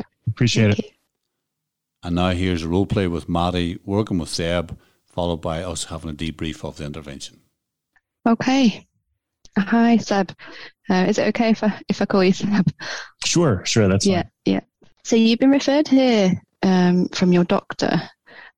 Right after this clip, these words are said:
Speaker 2: um, and what we find is with, with other people,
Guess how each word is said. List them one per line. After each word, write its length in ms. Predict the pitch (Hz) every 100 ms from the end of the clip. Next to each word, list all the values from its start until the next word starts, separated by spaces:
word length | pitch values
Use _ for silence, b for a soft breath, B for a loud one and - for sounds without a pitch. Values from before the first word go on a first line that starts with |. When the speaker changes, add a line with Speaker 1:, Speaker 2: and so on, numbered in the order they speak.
| -
Speaker 2:
um, 560 | 175 170 170 170 170 - _ - -
and 520 | 185 180 175 180 175 - - _ - -
what 320 | - 214 -
we 80 | 220
find 340 | - 247 269 240
is 260 | 202 - -
with, 240 | 196 196 -
with 220 | 202 196
other 180 | 208 226
people, 480 | 208 196 170 -